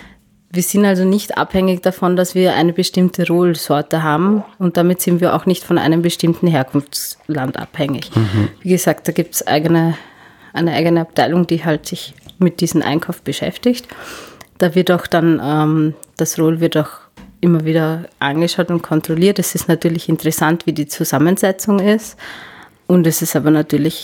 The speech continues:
Speaker 1: sicherlich auch immer der Preis ein Faktor. Und da muss dann eben abgewogen werden, was wir kaufen. Aber damit habe ich persönlich
Speaker 2: Mhm.
Speaker 1: wenig zu tun.
Speaker 2: Ja.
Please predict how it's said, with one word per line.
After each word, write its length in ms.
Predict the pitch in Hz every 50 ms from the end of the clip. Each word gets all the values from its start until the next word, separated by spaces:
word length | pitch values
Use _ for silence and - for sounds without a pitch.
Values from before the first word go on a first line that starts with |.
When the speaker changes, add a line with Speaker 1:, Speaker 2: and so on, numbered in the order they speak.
| -
Speaker 1:
sicherlich 540 | - - 170 - - 160 160 151 160 - 170
auch 100 | 160 -
immer 240 | 175 170 165 156 147
der 120 | 151 151
Preis 380 | - - - - - - - -
ein 180 | - - 160 160
Faktor. 540 | - - 151 - - - - 165 156 160 - - - - - - _ -
Und 180 | 175 - -
da 140 | - 135 139
muss 180 | 170 180 170 -
dann 160 | 160 151 -
eben 180 | - 147 143
abgewogen 680 | - - - - - - 180 165 160 160 156 175 165 156
werden, 320 | 156 139 139 151 165 170 - - _ _ _ _ -
was 340 | - - 135 - - - -
wir 60 | 165
kaufen. 580 | - - - - - 165 - - - 170 151
Aber 320 | - 147 151 151 147 147 143 _ _ -
damit 320 | - 147 160 165 - -
habe 160 | - 175 175
ich 260 | 160 - - - - - -
persönlich 480 | 160 151 - - 147 131 - - 120
Speaker 2:
Mhm. 80 | 120 120
Speaker 1:
wenig 280 | 117 113 110 110 117 120
zu 140 | - 170 165
tun. 240 | - 170 170 160 113
Speaker 2:
Ja. 220 | 113 110 107 -